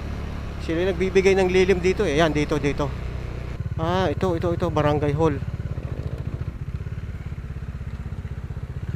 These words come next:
Ayan, dito kami noon naka-standby, mga buddy.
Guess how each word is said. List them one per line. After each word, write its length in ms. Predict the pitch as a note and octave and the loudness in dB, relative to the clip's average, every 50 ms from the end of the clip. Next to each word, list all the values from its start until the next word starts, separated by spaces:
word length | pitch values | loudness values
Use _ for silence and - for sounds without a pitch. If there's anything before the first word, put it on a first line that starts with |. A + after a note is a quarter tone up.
| - - - - - | -4 -6 -6 -6 -4
Ayan, 320 | C#3 C#3+ E3+ F#3 E3+ C#3 | 0 0 2 2 2 2
dito 240 | C#3+ D3+ - F#3 E3 | 0 0 2 2 4
kami 160 | F3 F3+ F3+ | 4 4 6
noon 160 | F#3 F#3+ F3+ | 6 4 4
naka-standby, 1600 | F3+ F3 - F3+ F3+ F3+ F3+ F3+ F3+ F3 F3+ F3 F3 F3 F3 E3+ E3 D#3+ - - - - - - - - - F3+ F3 E3 F3 F3+ | 4 4 6 8 8 10 10 10 10 8 8 6 6 4 4 2 0 -2 -2 -4 -4 -4 -4 -4 0 4 6 6 8 8 8 8
mga 240 | F3 F3+ F3 E3+ F3 | 8 8 6 6 6
buddy. 320 | E3 F3 E3 E3 E3+ F#3 | 6 6 6 6 4 2